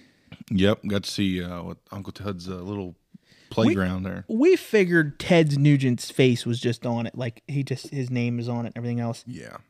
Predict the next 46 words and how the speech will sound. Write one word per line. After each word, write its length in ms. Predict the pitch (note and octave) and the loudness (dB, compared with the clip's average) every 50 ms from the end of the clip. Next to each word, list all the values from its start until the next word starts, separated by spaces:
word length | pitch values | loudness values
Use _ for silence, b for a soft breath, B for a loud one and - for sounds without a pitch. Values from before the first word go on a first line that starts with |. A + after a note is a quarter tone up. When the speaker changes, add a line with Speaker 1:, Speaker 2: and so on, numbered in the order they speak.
| _ _ _ - | _ _ _ 0
Speaker 2:
We 120 | D#3 F#3 | 2 2
went 180 | A#3 B3+ A#3+ A#3 | 4 2 2 2
back 160 | A#3+ A#3 - | 0 0 -2
to 40 | - | -4
clean 200 | - - G#3+ G#3+ | -2 0 0 2
our 100 | G3 F3 | 2 0
birds, 560 | E3 F3 E3+ D#3+ C#3 B2 B2+ C3+ - - - _ - | 2 4 6 6 6 4 2 -2 -8 -12 -14 _ 0
and 120 | D3 C#3 C3 | 2 2 2
here 480 | - - A#3 A#3+ A3 F#3 F3 F3 - _ _ _ _ _ - | 2 2 2 4 4 4 4 2 -2 _ _ _ _ _ 2
it 140 | D3 F3 F3+ | 2 4 6
was 260 | G3 F#3 F3 E3 - | 6 6 6 4 2
Ted 360 | - - - G3+ A3+ A3+ A3+ | -2 2 4 4 4 4 4
Nugent's 420 | G#3 F#3+ F#3 F3 F3 F3 E3+ - | 6 6 6 6 4 2 0 0
garage 600 | - - D3+ C#3+ C#3 C3 B2 A#2 G2+ - - - - - _ _ _ - | -2 -2 0 0 2 0 0 -4 -8 -10 -12 -12 -14 -16 _ _ _ -8
and 240 | - C3+ D#3+ F#3+ G3+ G3+ | -4 0 2 2 4 2
his 120 | G3 F#3+ | 2 0
house. 640 | - - - D#3 C#3 A#2+ - - - - - - _ - | -2 -8 -6 -6 -6 -8 -10 -12 -16 -16 -16 -16 _ -4
We 100 | D#3 C#3 | -2 2
got 160 | D3 - - | 2 2 2
to 60 | - | 2
go 100 | D#3 D#3+ | 2 4
to 60 | D#3+ D#3+ | 4 4
his 120 | D3+ - | 2 2
house 340 | - - D3+ C#3+ C#3 - - | -2 -4 -2 -2 -2 -4 -4
and 280 | - C#3 C#3 C#3+ C3+ C#3 | -4 -2 0 0 -2 -2
garage. 440 | - A2 G#2+ G#2+ A2+ - - - - | -4 -6 -6 -6 -8 -10 -10 -6 -4
Speaker 1:
Yeah, 180 | G#2 G2 F#2+ | -2 0 0
it 40 | F#2+ | 0
was 120 | G2+ G#2 | 0 2
like 160 | B2+ A#2+ - - - | 2 2 0 0 0
all 320 | G#2 A2 A#2+ B2+ C3+ C3+ | 2 4 6 6 4 4
the 60 | B2+ A2+ | 0 0
things 260 | - C3 B2 A#2+ A2+ | -2 0 0 0 -2
you 80 | A#2+ A#2 | -4 -6
see 400 | - - - A2+ A2+ A#2 A#2 - | -6 -6 -4 -2 0 0 0 -2
on 440 | - G#2+ G2+ G2 G2 G2 F#2+ E2+ - - | -2 -4 -4 -4 -4 -4 -4 -6 -10 -8
the, 280 | - G2 F#2+ F#2+ F2+ - _ _ _ _ _ _ - _ _ - | -6 -6 -6 -6 -6 -10 _ _ _ _ _ _ -20 _ _ -10
the 120 | G#2 G2+ | -8 -8
T 220 | F#2 - - A2+ G#2+ | -8 -6 -4 -4 -4
V 100 | G#2 A#2 | -4 -4
show 220 | - - A#2+ A2 | -4 -4 -4 -2
he 80 | A2 A2+ | -2 -2
has, 220 | A2+ A2+ A2+ A2+ A2+ | -2 -4 -6 -4 -6
like 140 | G2+ - | -8 -6
those, 220 | - G2 G2 - G2+ | -6 -10 -8 -8 -8
uh, 260 | - - - - - | -10 -10 -10 -12 -14